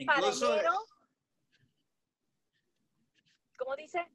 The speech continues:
Speaker 2: Bueno, nada más dije, en,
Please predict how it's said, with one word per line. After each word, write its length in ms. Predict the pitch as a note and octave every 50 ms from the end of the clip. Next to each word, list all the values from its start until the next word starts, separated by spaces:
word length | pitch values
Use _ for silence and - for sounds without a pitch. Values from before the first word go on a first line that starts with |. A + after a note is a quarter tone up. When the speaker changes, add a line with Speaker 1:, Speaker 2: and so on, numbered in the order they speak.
| _ _ _ _ _ _ _ _ _ _ _ - - - - - - - - _ - - _ _ _ _ _ _
Speaker 2:
Bueno, 220 | - F3+ G3 G3+ G3
nada 240 | G3+ G#3 G#3 G#3 G3+
más 240 | G#3 G#3 F#3+ D#3+
dije, 500 | D#3+ G#3 G#3+ G3+ F3+ F#3 F#3 F3+ F3 E3+
en, 180 | E3+ E3+ F#3+ F#3+